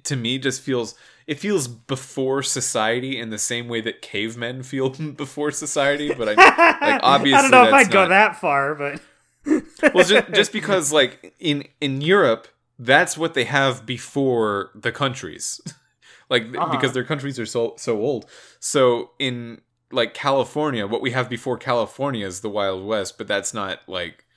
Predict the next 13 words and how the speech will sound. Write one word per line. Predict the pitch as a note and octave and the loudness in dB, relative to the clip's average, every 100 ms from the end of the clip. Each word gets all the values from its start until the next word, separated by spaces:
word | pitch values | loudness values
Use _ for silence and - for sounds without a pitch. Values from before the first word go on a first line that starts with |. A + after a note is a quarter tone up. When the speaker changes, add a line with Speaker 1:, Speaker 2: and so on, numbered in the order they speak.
| _ _ _ - | _ _ _ -2
Speaker 1:
obviously | A2 G#2 G2 - F#2 | 0 0 -4 -8 -8
that's | F2 F#2 | -10 -10
not | F2 E2 _ | -10 -12 _
nearly | A2 G2 F#2 E2+ | -16 -12 -12 -12
as | E2 | -12
long | F#2 F#2 | -10 -10
ago, | E2+ E2 D#2 D#2 | -10 -12 -12 -14
so | - E2 E2 | -20 -20 -20
it's | E2+ _ _ _ _ _ _ _ _ _ - | -20 _ _ _ _ _ _ _ _ _ -12
Speaker 2:
Yeah. | D3+ | -8
Speaker 1:
yeah. | B2+ - _ _ _ _ _ _ D3 | -8 -10 _ _ _ _ _ _ -6
Anyway, | D3 C3+ A2 F2+ D#2+ D#2 _ _ _ _ _ _ _ _ _ _ _ _ _ _ _ | -4 -4 -6 -6 -8 -10 _ _ _ _ _ _ _ _ _ _ _ _ _ _ _
um, | A2 G2+ F#2+ F2+ F2 | -8 -6 -6 -8 -12